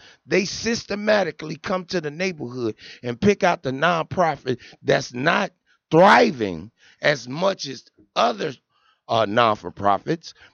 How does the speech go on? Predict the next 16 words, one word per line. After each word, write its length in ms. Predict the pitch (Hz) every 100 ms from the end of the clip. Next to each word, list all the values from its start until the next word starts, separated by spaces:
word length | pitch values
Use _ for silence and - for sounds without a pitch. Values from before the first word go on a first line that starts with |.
| 139
but 280 | 190 202 - _ _
you 160 | 180 220
start 460 | - 226 214 190 -
them 220 | 160 170
grassroots 1040 | 139 190 220 190 - 143 147 226 156 - - _ _
non-for-profits 1080 | 120 135 120 95 - 101 67 - - _ - - - -
when, 240 | 147 151
when 380 | - 139 175 185
they 180 | 202 190
only 240 | 196 170
have 260 | 170 165 110
a 60 |
small 540 | - - 170 175 160 127
group 280 | 131 -
of 100 | 98
people, 240 | - 110